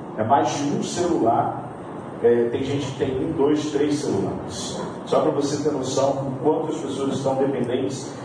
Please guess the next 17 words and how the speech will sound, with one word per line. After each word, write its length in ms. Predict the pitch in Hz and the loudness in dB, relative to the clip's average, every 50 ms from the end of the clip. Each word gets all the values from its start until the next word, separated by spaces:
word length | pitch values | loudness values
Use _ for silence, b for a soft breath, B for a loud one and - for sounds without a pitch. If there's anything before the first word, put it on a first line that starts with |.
| - 131 | -4 -2
e, 60 | 131 | 0
e, 420 | 131 131 131 123 139 139 135 131 | 2 2 2 2 2 0 0 0
e 40 | 131 | 0
viciadas 1080 | 131 131 135 - - - 156 143 143 143 143 147 151 151 151 147 - - - - - - - - - 113 | 0 0 -2 -2 -2 0 2 4 4 4 4 4 2 0 0 0 -2 -4 -6 -6 -8 -8 -8 -8 -2 2
na, 720 | 123 131 127 127 - - - 120 117 170 - - - - | 4 4 6 6 6 6 6 6 6 6 4 4 2 0
na 100 | 117 120 | 0 0
tecnologia. 880 | 107 - - - - 123 123 120 117 110 104 104 - - - - - - - - - | 2 2 0 0 0 0 0 2 2 2 0 0 -4 -4 -2 -4 -4 -4 -6 -6 -2
Uma 140 | - 160 170 | 0 2 2
empresa 360 | 160 151 156 151 160 151 - | 2 2 2 2 2 0 0
chamada 460 | 127 - - 156 - - 214 - - | -2 0 0 2 2 4 4 2 2
D 120 | 127 131 127 | 2 2 2
S 320 | 123 123 - - - - | 4 2 2 0 -2 0
Coach 520 | 143 143 139 - - - - - - - - - - - - - - | 2 2 2 2 0 -2 -4 -6 -6 -8 -8 -10 -10 -10 -6 0 2
constatou 680 | 156 170 - - 160 - - - - 147 151 151 147 | 2 2 4 4 2 2 2 2 2 2 2 2 2
que, 100 | 151 151 | 0 -2
em 100 | 139 - | -2 0
média 420 | 123 135 139 135 - - - - | 2 4 4 4 2 0 -2 -4